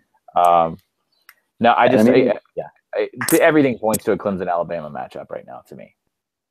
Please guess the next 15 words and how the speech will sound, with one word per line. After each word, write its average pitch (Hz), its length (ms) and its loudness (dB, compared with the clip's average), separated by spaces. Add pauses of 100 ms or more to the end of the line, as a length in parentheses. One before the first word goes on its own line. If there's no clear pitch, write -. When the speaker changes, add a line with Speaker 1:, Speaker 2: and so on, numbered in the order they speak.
(800)
Speaker 1:
But 151 180 4
Speaker 2:
Yeah. 147 80 2
Speaker 1:
everything 160 440 4
pointed 147 340 -6
to 135 180 -4
a, 113 120 0 (100)
everything 143 420 -4
pointed 135 360 -12
to 113 120 -6
a 101 60 -4
Florida 131 260 -4
State-Alabama 113 640 0
matchup 95 380 -4
last 73 260 -20
year. - 120 -20